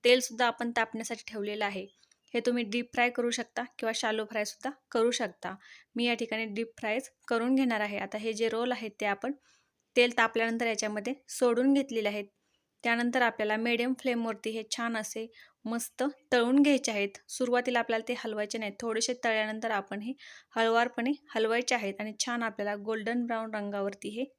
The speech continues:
तळून घ्यायचे आहेत, म्हणजे छान असे वरून कुरकुरीत होतात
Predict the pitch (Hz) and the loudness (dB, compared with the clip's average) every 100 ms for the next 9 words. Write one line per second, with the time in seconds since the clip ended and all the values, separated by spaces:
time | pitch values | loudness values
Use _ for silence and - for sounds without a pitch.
0 | _ 226 226 277 277 226 - 202 185 185 | _ -2 2 4 4 2 -2 -2 -4 -6
1 | 208 214 220 220 226 226 220 220 208 214 | -8 -6 -6 -4 -4 -4 -4 -4 -2 -2
2 | 277 - - - _ - 277 269 269 311 | -2 -4 -20 -20 _ -2 0 2 2 2
3 | 302 254 220 | 2 2 2